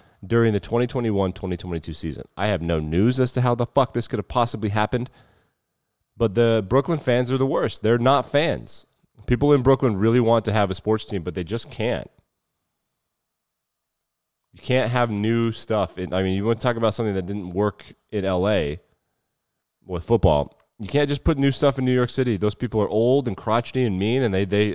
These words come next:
there are some people that bought in, but for the most part, they didn't. And then you got guys like Kyrie, and there was, like, a Russian oligarch involved, and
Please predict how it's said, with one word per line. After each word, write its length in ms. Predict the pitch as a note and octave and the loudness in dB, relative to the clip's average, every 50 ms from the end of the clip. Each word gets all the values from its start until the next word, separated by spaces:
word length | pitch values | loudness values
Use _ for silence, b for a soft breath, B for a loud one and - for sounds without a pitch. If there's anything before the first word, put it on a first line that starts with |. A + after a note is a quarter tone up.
| E2 | -4
there 200 | F2+ G2 A2 A#2 | -4 0 2 2
are 60 | B2+ B2+ | 2 2
some 160 | - C#3+ C3+ | 0 -2 0
people 220 | C#3 C3 A#2+ A#2+ | -2 0 0 2
that 80 | A2 G2+ | 2 2
bought 260 | F2+ A2 G#2+ G#2 G#2+ | 4 4 4 4 4
in, 140 | A#2+ A#2+ A2 | 2 0 0
but 100 | F#2+ F2+ | -4 -6
for 60 | G2 | -4
the 60 | F#2+ F#2 | -2 0
most 220 | G2+ G#2+ - - | 0 0 0 -2
part, 120 | A2 G2 | -4 -2
they 100 | E2+ F2+ | -2 -2
didn't. 260 | D#2+ F2+ G#2 G2+ F2 E2 | 0 2 2 2 2 0
And 100 | D#2 D#2 | 0 -2
then 100 | D#2 D#2 | -2 -2
you 60 | D#2 | -2
got 180 | E2 D#2 D2+ | -2 -2 -2
guys 200 | - D#2 D#2 C#2+ | 0 -2 -2 -2
like 120 | C#2 C#2 - | -4 -6 -8
Kyrie, 480 | - E2+ D#2+ D#2+ F#2+ G2+ G2 F#2+ F2+ | -4 -4 -2 0 0 2 2 2 2
and 80 | E2+ C#2+ | 2 0
there 60 | D2 | 0
was, 80 | C#2+ C#2 | -2 -4
like, 140 | C2+ - C2 | -6 -6 -6
a 40 | |
Russian 300 | C#2 D2 D#2+ D#2+ - D2 - | -4 -4 -4 -4 -6 -8 -6
oligarch 480 | - F2 F#2+ G2 E2+ F#2+ F#2+ F#2 - | -2 0 0 0 2 2 0 0 0
involved, 460 | F2+ E2+ F2 F2+ F2 F2 E2+ E2+ D#2 D#2 | -2 0 2 4 4 4 4 2 2 -2
and 100 | D2 | -4